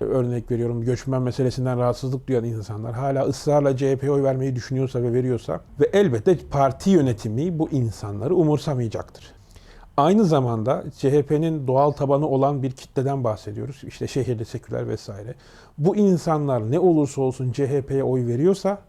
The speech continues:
siyasetin geri kalanı da bu insanlara göre pozisyon üretmeyecektir. Örnek veriyorum ak Parti bu insanları baştan kaybettiğini kabul edecektir. Ona göre siyaset üretecektir. Aynı zamanda, e, örnek vermek gerekirse benim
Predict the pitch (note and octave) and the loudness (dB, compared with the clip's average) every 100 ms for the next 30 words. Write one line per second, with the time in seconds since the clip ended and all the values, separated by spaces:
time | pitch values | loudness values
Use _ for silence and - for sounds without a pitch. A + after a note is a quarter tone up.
0 | _ - - F#3+ F#3 G#3+ G3 F#3+ G3+ G3+ | _ -6 0 0 2 2 4 4 4 4
1 | E3 C#3 B2+ B2+ B2 A#2 A#2 A#2 - A#2+ | 2 2 -2 -4 -2 0 0 -2 -2 -6
2 | A2+ A2+ A2 A2 A2+ G#2 - A#2 E3 D3+ | -4 -4 -4 -6 -8 -8 -6 0 2 2
3 | A#2+ C3+ - D#3+ - A2 A2 E3+ D#3+ D#3 | -2 -2 0 -2 -2 -6 -4 -2 0 -2
4 | - C#3+ B2 C#3 E3 - - _ - E3 | -4 -4 -2 -4 -6 -12 -20 _ -2 -2
5 | C3+ F3 E3 C#3 A#2+ A#2 D#3+ F#3+ E3+ F3 | 0 0 0 0 0 0 -4 -2 2 4
6 | D3+ B2 A#2+ F#3+ G3 F#3 E3+ D3 C3+ A#2+ | 4 2 -2 0 0 2 2 0 0 -2
7 | A2 A#2 G#2+ G#2 G#2+ - - _ _ _ | -2 -6 -6 -6 -10 -12 -18 _ _ _
8 | _ - C#3+ D#3 C3+ A#2+ A2+ A#2 D#3+ - | _ -4 0 2 2 0 -2 -2 -2 -2
9 | - B2 B2 C#3 C#3 B2+ - - - - | -2 0 0 0 -2 -6 -10 -20 -20 -10
10 | D3+ B2 B2+ A#2+ C3+ A#2+ A2+ - E3 C3+ | -4 -2 -2 0 0 -2 -6 -4 -2 0
11 | C#3 C#3+ | -2 -4